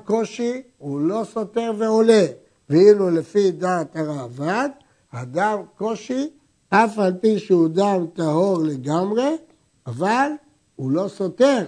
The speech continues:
אבל אי אפשר לקרוא לזה שבעה נקיים, מרעת הדם. לכן לפי הראב"ד זה לא עולה, אבל הסברנו את דברי הרמב"ם. י"א,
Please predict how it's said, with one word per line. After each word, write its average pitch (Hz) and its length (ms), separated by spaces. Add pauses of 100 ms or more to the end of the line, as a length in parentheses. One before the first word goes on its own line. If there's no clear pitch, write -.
אבל 117 240
אי 147 80
אפשר 160 220
לקרוא 156 360
לזה 143 240
שבעה 139 340
נקיים, 190 680
מרעת 123 380
הדם. 175 440 (360)
לכן 185 340
לפי 185 280
הראב"ד 190 540
זה 175 200
לא 156 120
עולה, 131 260 (120)
אבל 131 180
הסברנו 185 640 (220)
את 123 60
דברי 131 260
הרמב"ם. 117 540 (1500)
י"א, 160 80